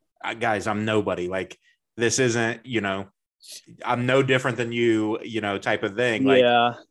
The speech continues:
Speaker 1: yes, you are to some extent. You're still human.
Speaker 2: <laughs>
Speaker 1: But then, you know, the flip side of also remaining authentic and humble about stuff and going, "You know, that's,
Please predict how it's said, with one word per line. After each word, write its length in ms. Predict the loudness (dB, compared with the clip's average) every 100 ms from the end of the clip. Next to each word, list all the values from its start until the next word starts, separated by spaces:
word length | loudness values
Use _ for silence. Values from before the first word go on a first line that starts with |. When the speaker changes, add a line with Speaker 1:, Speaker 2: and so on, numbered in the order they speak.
| _ _ _ _ _ _
Speaker 1:
yes, 340 | -4 -2 0 -2
you 140 | 2
are 300 | 4 4 4
to 120 | 0 -2
some 240 | -2 -2
extent. 440 | -4 -4 -4 -4
You're 100 | -8
still 280 | -8 -2 -2
human. 560 | -2 0 2 2 2 0
Speaker 2:
<laughs> 80 | 0
Speaker 1:
But 140 | 2
then, 240 | 2 0 0
you 140 | 0
know, 120 | 2 2
the 100 | 0
flip 240 | -2 -2
side 200 | -2 -2
of 180 | -4 -10 -18 _ _ _
also 320 | -6 -2 2 2
remaining 500 | 2 2 -2 -4 -4
authentic 680 | -4 -4 -2 -2 -2 -6 -10
and 120 | -12
humble 460 | -6 -4 -2 -2 -2
about 360 | -2 -4 -4
stuff 340 | -6 -6 -6 -6
and 120 | -6
going, 260 | -4 -4 -4
"You 80 |
know, 160 | -4 -4
that's, 420 | -4 -6 -10 -18